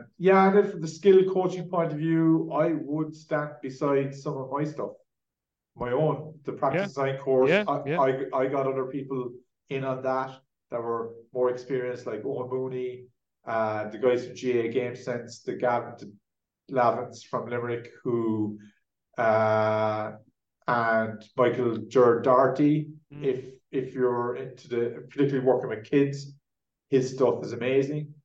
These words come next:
Speaker 1: Um, I should have mentioned him actually independently, but the G A, G A Game Sense guys, if you just want games and ideas, they have an app which is really, really good.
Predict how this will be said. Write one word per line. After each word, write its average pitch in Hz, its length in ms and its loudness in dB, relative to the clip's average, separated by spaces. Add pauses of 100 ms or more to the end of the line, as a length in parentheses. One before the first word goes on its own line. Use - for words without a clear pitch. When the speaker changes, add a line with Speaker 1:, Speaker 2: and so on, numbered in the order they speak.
Speaker 1:
Um, 110 880 -4 (140)
I 120 120 -4
should 101 180 -10
have 104 100 -8
mentioned - 260 -10
him 117 140 -8
actually 110 340 -4
independently, 110 720 -2
but 107 200 -4 (1200)
the 110 80 -2
G 127 340 6
A, 120 480 2
G 175 280 6
A 139 220 6
Game 151 280 4
Sense 165 280 -4
guys, 170 560 0 (400)
if - 240 -4
you 120 380 -4 (480)
just - 240 -6
want 123 240 -4
games 135 340 4
and 123 100 -6
ideas, 131 520 2
they 120 160 0
have - 140 -4
an 123 160 -8
app 135 320 -4 (120)
which 127 240 -6
is 104 120 -14
really, 120 260 -4
really 120 220 -6
good. 147 260 0